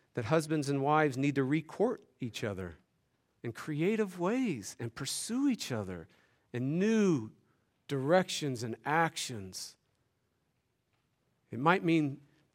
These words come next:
frequency of sexual intimacy needs to be talked about.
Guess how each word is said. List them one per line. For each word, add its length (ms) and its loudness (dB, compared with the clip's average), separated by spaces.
frequency 1000 0
of 120 -4
sexual 460 -2
intimacy 800 -2
needs 300 -4
to 100 -6
be 160 -2
talked 420 -8
about. 400 -6